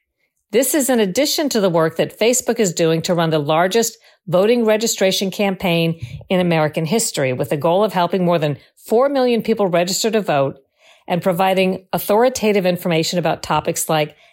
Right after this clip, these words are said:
how to vote by mail in each state." And then the last paragraph, Zuckerberg says, voting is the ultimate way we hold our leaders accountable and make sure our country is heading in the direction we want.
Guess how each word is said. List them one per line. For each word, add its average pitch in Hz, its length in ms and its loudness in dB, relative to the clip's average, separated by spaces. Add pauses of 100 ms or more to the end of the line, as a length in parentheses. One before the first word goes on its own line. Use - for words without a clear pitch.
how 175 180 -2
to 233 80 2
vote 180 300 0
by 175 160 2
mail 165 440 0
in 160 200 -2
each 151 200 -2
state." 202 680 -2 (840)
And 160 160 -2
then 156 140 0
the 143 100 -2
last 208 300 -2
paragraph, 156 460 0
Zuckerberg 139 500 -4
says, 143 460 -2 (560)
voting 285 320 2
is 233 140 2
the - 180 -2
ultimate 240 440 0
way 170 260 2
we 165 160 0
hold 190 240 2
our 196 100 4
leaders 175 340 2
accountable 156 480 -2
and 151 80 0
make 151 160 -2
sure 180 200 0
our 196 100 2
country 170 340 -4
is 143 120 -2
heading 196 360 -2 (220)
in 180 140 0
the 185 80 2
direction 160 440 -2
we 160 140 0
want. 175 400 0